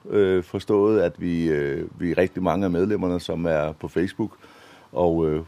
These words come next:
af den vej har en, en god kommunikation på vores, øh, Facebook-side, hvor der er en, en god debat en gang imellem. Øh, og så selvfølgelig, øh, som forening, øh, forsøger at, at sprede vores budskab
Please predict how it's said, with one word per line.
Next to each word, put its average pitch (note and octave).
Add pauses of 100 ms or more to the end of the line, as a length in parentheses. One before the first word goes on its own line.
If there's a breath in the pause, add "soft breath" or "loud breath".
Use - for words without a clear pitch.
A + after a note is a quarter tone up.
(140)
af -
den G2
vej F2+
har F#2+
en, F2+
en D#2+
god G2+
kommunikation F#2
på F#2+
vores, D#2+
øh, D2+
Facebook-side, G2
hvor F#2
der F2
er E2
en, F2 (480 soft breath)
en F2+
god G2
debat F#2+
en G#2+
gang F#2
imellem. F#2+ (420 loud breath)
Øh, E2 (160)
og D#2+
så F2+
selvfølgelig, F#2+
øh, D#2 (220)
som D2+ (380)
forening, G2+
øh, E2+
forsøger F2+
at, D#2
at D#2+
sprede F2+
vores E2+
budskab F#2+